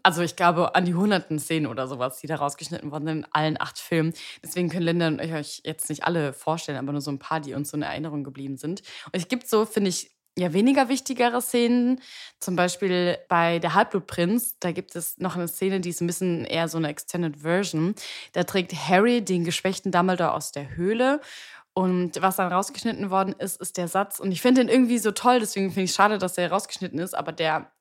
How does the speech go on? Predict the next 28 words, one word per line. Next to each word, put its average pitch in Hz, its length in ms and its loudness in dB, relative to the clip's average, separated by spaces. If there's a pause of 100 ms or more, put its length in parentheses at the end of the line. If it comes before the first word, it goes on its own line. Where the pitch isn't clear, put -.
tut 185 200 -10
jetzt 180 120 -8
nicht 175 140 -6
so - 80 -16
viel 175 160 -6
zur - 140 -14
Storyline. 170 680 0 (580)
Die 190 120 2
haben 190 100 4
ja 190 60 6
da 185 120 4
die 175 140 0
Horcruxe 240 600 4
gesucht 220 320 -4
und 208 100 -8
er - 120 -6
ist 190 120 -8
völlig 185 440 -4
am - 120 -8
Ende. 240 340 0 (340)
Und - 60 -10
dann 185 140 2
sagt 180 260 0
Dumbledore 190 460 4
noch 175 200 0
Folgendes 185 540 2
zu 143 180 -8
Harry: 175 420 -2